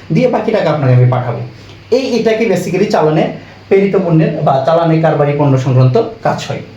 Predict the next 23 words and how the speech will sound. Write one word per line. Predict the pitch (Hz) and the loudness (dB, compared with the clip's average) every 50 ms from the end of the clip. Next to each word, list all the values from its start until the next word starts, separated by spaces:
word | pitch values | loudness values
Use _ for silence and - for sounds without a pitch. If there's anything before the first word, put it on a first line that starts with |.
| - - - - - | -20 -20 -20 -10 -6
এখন | - 185 233 240 | -4 -2 0 0
ধরেন, | 214 214 - - 160 - - - - 185 165 | 0 0 0 0 -2 -4 -8 -10 -6 -2 0
ধরেন | 160 180 180 180 170 | 2 2 2 2 2
আমি | 160 156 156 156 | 2 2 2 2
এটা | 156 151 | 2 0
আমার | 147 147 147 151 | 0 0 0 0
একটা | - - 147 143 - - - - | 0 0 0 0 0 -2 -4 -4
প্রোডাক্ট, | - 135 123 123 - - - - - 139 | -2 0 0 0 -2 -4 -6 -6 -2 0
ধরেন | 123 143 139 135 | 2 2 2 2
আমি | 131 127 127 131 | 2 2 0 0
একটা | - 139 | 2 2
বিজনেস | 123 123 123 127 127 - | 4 4 4 4 2 2
করি, | - 147 139 156 170 - - - - - - - | 0 0 0 0 -2 -4 -8 -12 -18 -16 -10 -4
এটা | 120 117 | -2 -2
হচ্ছে | 123 135 | 0 0
শার্টের | - - 143 123 123 127 131 | -2 -2 0 0 2 2 2
বিজনেস | 135 139 139 143 - | 2 0 0 -2 -2
করি | - 170 170 | -2 -2 0
ধরেন, | 170 156 156 160 - - - - - - - - - - - - - - - - - - - | 2 2 4 4 2 0 -2 -4 -8 -12 -16 -20 -20 -20 -20 -20 -20 -20 -20 -20 -20 -8 -4
হ্যাঁ, | 240 240 - - 123 - | -2 -2 0 -2 -2 -2
আমি | - 135 135 139 139 | -2 -2 0 0 0
হচ্ছে | 139 - - 151 | 0 0 0 0
ধরেন | 131 143 139 139 139 139 156 | 0 2 2 0 0 -2 -2